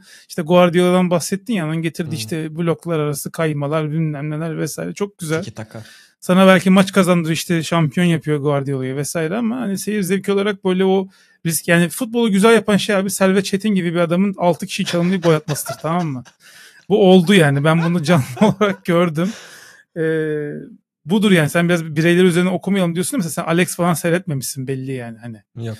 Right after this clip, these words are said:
Speaker 2: ben hiç.
Speaker 1: Yani mesela şöyle bir şey vardı Fenerbahçe taraftarında ben sekiz sene bütün maçlarına gittim Fener'in.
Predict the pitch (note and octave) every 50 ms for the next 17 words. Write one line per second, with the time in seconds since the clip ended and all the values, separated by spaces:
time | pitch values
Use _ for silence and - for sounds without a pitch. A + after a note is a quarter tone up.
0 | - - A2 G#2+ G#2 G2+ A2 G#2+ D3 C3 C3+ C3+ C#3+ D3 - - D#3+ D3+ - -
1 | F#3 F#3 F3+ F#3 E3+ D#3 - G3 G3 G3 F3+ D#3+ D3+ C3 - D#3 D3 D3 C#3+ C#3+
2 | C#3 C3+ - - D3+ - D#3 C3+ C3+ B2 - - D3 E3+ A3+ G3+ E3+ C#3 - -
3 | D#3+ - - F#3 - F#3 F3+ F3+ D#3+ D3+ - G3 F#3 D3+ C#3 - - D#3+ D#3+ D#3
4 | - _ - C3+ - - A#2+ A#2 A2+ - G#3